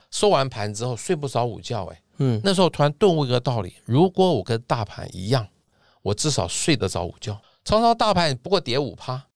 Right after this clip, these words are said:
Speaker 1: 股票为什么都跌八趴、
Speaker 2: 嗯。
Speaker 1: 十趴，跌得比大盘重。那时候我只求睡得着觉，什么股票可以跟大盘完全一样？就是零零五零。当时就把所有手上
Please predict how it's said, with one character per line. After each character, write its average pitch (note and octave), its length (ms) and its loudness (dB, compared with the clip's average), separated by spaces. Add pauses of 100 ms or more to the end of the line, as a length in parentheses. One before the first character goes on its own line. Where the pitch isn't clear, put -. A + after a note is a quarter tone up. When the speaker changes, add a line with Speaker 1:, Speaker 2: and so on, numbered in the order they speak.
(100)
Speaker 1:
股 G#2+ 120 -6
票 F#3+ 160 4
为 F3 60 2
什 C#3+ 60 -6
么 B2+ 80 0
都 D3+ 160 0
跌 A#2 160 -4
八 A2+ 200 0
趴、 A2 240 -4 (220)
Speaker 2:
嗯。 C#3 200 2
Speaker 1:
十 B2+ 240 0
趴， C3+ 280 0 (220)
跌 D#3 140 -2
得 F#3 80 -6
比 C3 80 -4
大 - 200 0
盘 G#2+ 240 -4
重。 A2 240 -8 (280)
那 A3+ 140 4
时 G3+ 80 2
候 G3 80 2
我 E3 100 2
只 G#2 240 -4
求 G#2 240 -2
睡 - 180 0
得 B2 140 2
着 E2+ 180 -4
觉， F#2 240 -6 (340)
什 - 180 -2
么 A#3+ 120 2
股 D3 160 0
票 D#3 220 2
可 C3 140 -8
以 - 20 -20
跟 B2+ 160 -4
大 B2+ 160 -6
盘 F#2+ 180 -6
完 F#2+ 160 -10
全 F#2+ 200 -14
一 - 20 -14
样？ - 80 -20 (140)
就 A3 100 0
是 D#3+ 200 0
零 G#2 180 -8
零 G#2 140 -10
五 G2 120 -16
零。 - 100 -20 (300)
当 G3 200 2
时 B2 200 -2
就 D#3 140 0
把 G2 160 -4
所 - 260 0
有 D#3 80 2
手 - 160 -6
上 A#2+ 240 -2